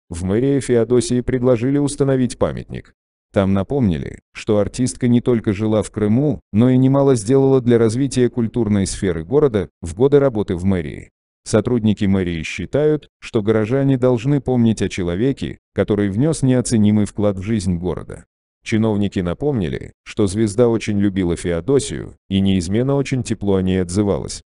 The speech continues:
Пока вопрос об установке памятника только обсуждается, официально проект ещё не утверждён и находится в стадии разработки. Как правило, её всегда ждали и хорошо принимали ещё и в Туле. В этом городе она начала свою музыкальную карьеру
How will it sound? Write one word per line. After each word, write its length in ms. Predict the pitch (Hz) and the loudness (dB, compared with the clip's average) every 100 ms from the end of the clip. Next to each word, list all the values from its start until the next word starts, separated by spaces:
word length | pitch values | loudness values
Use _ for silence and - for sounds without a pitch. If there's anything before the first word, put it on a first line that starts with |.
| _ _ _ - | _ _ _ -4
Пока 240 | 92 110 | 0 0
вопрос 340 | 104 107 104 | 0 0 -2
об 120 | 98 92 | -2 -4
установке 520 | - 98 98 - 92 | -4 -2 -2 -4 -4
памятника 540 | 95 85 80 85 92 | -4 -4 -6 -6 -6
только 340 | 80 90 80 78 | -4 -6 -4 -8
обсуждается, 840 | - 82 - 120 135 127 123 110 _ - | -8 -10 -2 2 2 0 -2 -4 _ -4
официально 580 | 95 - - 101 101 104 | -2 -2 -2 0 0 -2
проект 440 | - 104 104 - | 0 0 0 -2
ещё 260 | 98 - 110 | -6 -4 -4
не 140 | 110 | -2
утверждён 580 | 107 104 101 87 110 117 | -4 -2 -4 -2 -2 0
и 60 | 120 | -2
находится 560 | 113 117 101 95 101 | -2 -2 -4 -2 -4
в 40 | - | -4
стадии 320 | - 87 87 | -4 -2 0
разработки. 760 | 87 92 113 104 78 - 53 - _ _ _ - | -2 -2 -2 -4 -8 -10 -16 -18 _ _ _ -2
Как 200 | 107 - | -2 0
правило, 340 | 123 127 123 | 0 2 2
её 260 | 117 110 107 | 2 2 0
всегда 360 | 110 95 92 | -2 0 -2
ждали 320 | 85 101 101 | 0 0 0
и 40 | 98 | 0
хорошо 400 | 101 92 - 98 | -2 -4 -4 -6
принимали 480 | 92 87 90 95 92 | -4 -2 0 0 -2
ещё 280 | 87 - | -2 -2
и 80 | 92 | -4
в 80 | 82 | -4
Туле. 340 | 90 69 50 - _ _ _ | -8 -8 -10 -14 _ _ _
В 100 | 87 | 0
этом 260 | 117 117 110 | 0 2 0
городе 360 | 120 139 131 139 | 2 2 2 2
она 180 | 143 | 2
начала 400 | 139 127 135 135 | 0 0 0 0
свою 320 | 123 120 117 113 | 2 2 2 0
музыкальную 680 | 107 117 113 98 87 80 | 0 0 2 0 0 -4
карьеру 580 | - 82 90 135 135 | -4 -2 0 2 0